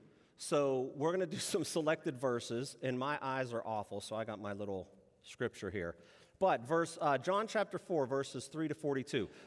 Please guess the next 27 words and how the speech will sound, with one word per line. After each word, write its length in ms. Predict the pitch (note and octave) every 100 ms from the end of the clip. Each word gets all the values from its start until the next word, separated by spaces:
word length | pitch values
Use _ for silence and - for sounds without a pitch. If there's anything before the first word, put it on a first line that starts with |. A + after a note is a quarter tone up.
| -
Verses 380 | G#3 B3+ A#3+ -
three 280 | A3 G#3+ F#3
and 120 | D3+
four. 380 | - D3 E2 - - - _ _ _
"He," 540 | - B3+ A3+ E3+ F3 -
being 260 | D#3+ C#3+ A#2+
Jesus, 580 | D3+ B2+ G2+ A#2 - - - -
"left 280 | B2+ F#3+ -
Judea 500 | G#3 E3+ E3 C#3+ D#3 - - -
and 140 | C3 C#3
departed 440 | C3+ F#3 F#3+ F3
again 260 | E3 D#3 D3
to 60 |
Galilee, 540 | C3 C3 B2 G2+ E2 D#2+ - _ _ -
but 100 | C#3+
he 100 | C#3
needed 360 | E3+ G3+ G3
to 80 | D3+
go 200 | D#3 D#3+
through 220 | D#3+ D#3+
Samaria." 640 | - C#3 A#2+ A#2 F#2+ D#2+ - - - _ _ _ _ _ _ _ _ _ _
Let's 140 | A#2+
go 140 | - C#3+
down 180 | C#3+ C3+
to 80 |
verse 240 | B2 C3 -
seven. 460 | - C3+ G#2 D2+